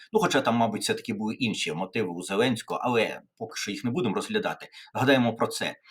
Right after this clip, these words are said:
Зеленський додумався сказати в одному з інтерв'ю,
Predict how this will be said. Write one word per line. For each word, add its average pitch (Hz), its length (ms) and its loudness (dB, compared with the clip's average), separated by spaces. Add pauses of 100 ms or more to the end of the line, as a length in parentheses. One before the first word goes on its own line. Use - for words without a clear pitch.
(500)
Зеленський 208 380 6
додумався 147 500 2
сказати 123 420 0
в - 20 -2
одному 98 260 0
з 90 80 -6
інтерв'ю, 110 540 -2